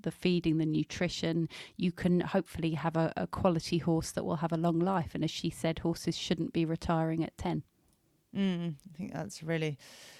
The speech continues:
Speaker 2: interesting and, and, and valid point. And what other topics came up? I know there was a lot, but, uh, perhaps pick out one or two particularly interesting areas to give us a bit of detail on.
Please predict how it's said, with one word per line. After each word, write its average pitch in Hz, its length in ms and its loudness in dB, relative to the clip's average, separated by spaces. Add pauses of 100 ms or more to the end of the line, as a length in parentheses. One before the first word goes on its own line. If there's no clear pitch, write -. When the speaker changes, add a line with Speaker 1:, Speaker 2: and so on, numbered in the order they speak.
(120)
Speaker 2:
interesting 180 640 2
and, 175 160 -4
and, 170 340 -2
and 165 160 -2
valid 160 400 4
point. 175 380 0
And 240 160 4
what 311 200 6
other 254 200 8
topics 202 420 0
came 180 240 4
up? 160 160 6
I 165 60 2
know 180 100 6
there 185 100 6
was 170 140 4
a 170 60 4
lot, 185 280 6
but, - 280 0
uh, 151 100 4
perhaps - 320 2
pick 208 160 4
out 175 160 8
one 185 160 8
or 175 80 4
two 180 240 4
particularly 160 480 0
interesting 165 400 -4
areas 147 440 4
to 147 80 -6
give 147 180 0
us 147 160 -6
a - 20 -6
bit 147 160 -2
of 139 100 -6
detail 143 460 0
on. 139 220 -2